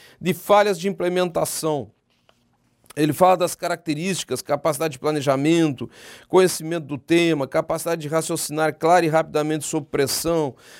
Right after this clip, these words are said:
capacidade de expressar ideias verbalmente, habilidade para escutar. Então, nesse sentido, é, é,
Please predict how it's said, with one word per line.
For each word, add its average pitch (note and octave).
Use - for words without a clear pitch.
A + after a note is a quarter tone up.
capacidade F3+
de F3
expressar E3
ideias D3
verbalmente, C#3+
habilidade E3+
para C#3+
escutar. C3+
Então, C4
nesse C#4+
sentido, D#3+
é, A#2
é, -